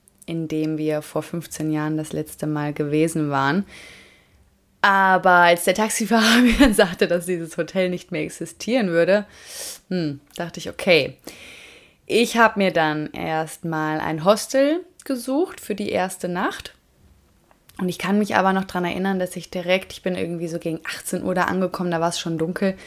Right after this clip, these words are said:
ähm, mich direkt auch auf den Weg gemacht hab,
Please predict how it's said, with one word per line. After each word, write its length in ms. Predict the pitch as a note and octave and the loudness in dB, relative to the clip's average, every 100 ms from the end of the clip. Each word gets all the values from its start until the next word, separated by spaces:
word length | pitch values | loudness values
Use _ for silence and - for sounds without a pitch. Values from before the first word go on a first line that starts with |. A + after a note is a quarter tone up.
| - - - - - - - | -20 -20 -20 -20 -20 -18 -8
ähm, 400 | E3 E3 E3 E3 | -6 -4 -2 -4
mich 160 | E3+ | -4
direkt 320 | - F3+ F3 - | -2 -2 -2 0
auch 120 | F3 | -2
auf 120 | F3+ | -2
den 220 | F#3 E3+ | -4 0
Weg 220 | F3+ F#3+ | 4 4
gemacht 540 | F#3 E3+ D#3+ - - - | 4 0 0 -2 -14 -4
hab, 280 | E3 E3 | -2 -2